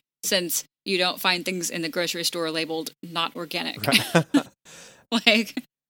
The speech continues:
Speaker 2: When he first approaches Kelly to get her to sign up for this program, uh, Dwight says, or Kelly's on the phone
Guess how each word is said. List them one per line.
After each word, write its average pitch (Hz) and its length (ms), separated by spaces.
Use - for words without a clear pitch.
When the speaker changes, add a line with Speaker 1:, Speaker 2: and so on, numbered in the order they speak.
Speaker 2:
When 131 400
he 156 240
first 143 340
approaches 143 840
Kelly 131 540
to 127 260
get 123 180
her 117 200
to 120 200
sign 113 220
up 120 80
for - 80
this 113 120
program, 110 580
uh, 107 140
Dwight 113 500
says, 110 800
or 120 180
Kelly's 143 280
on 143 80
the 107 280
phone 110 520